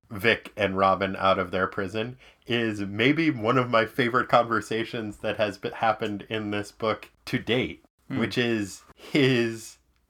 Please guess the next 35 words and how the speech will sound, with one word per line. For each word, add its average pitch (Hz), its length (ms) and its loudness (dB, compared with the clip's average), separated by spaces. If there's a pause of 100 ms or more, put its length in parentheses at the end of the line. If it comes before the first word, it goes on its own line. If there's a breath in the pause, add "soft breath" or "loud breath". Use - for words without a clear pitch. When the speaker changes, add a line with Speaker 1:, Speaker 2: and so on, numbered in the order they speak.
(140)
Speaker 1:
guards 120 720 6 (360)
are 101 100 2
two 139 200 2
Gordanian 123 680 2
dudes 98 420 -4 (520 soft breath)
who 117 160 0
are 110 200 8
talking 131 540 4
about 123 640 4 (200)
getting 135 300 0
space - 420 -2
diarrhea 107 640 6
<laughs> - 80 0
when 143 160 2
they 139 140 4
go 143 200 4
on 151 180 6
various 143 420 2
vacations. 156 880 -4 (240)
Speaker 2:
Yeah, 139 320 4
it 107 60 2
was, 117 260 -4
uh, 113 260 2
Euphorix. 123 720 -2 (200)
Speaker 1:
Yeah, 170 160 6
Speaker 2:
I 131 60 4
think 131 160 4
Speaker 1:
Euphorix 208 220 2
Speaker 2:
that's - 260 -2
Speaker 1:
appears 139 440 2
Speaker 2:
the 135 80 -2
Speaker 1:
to 123 60 -4
be, 131 180 0
like, 110 440 2 (120)
their 104 680 0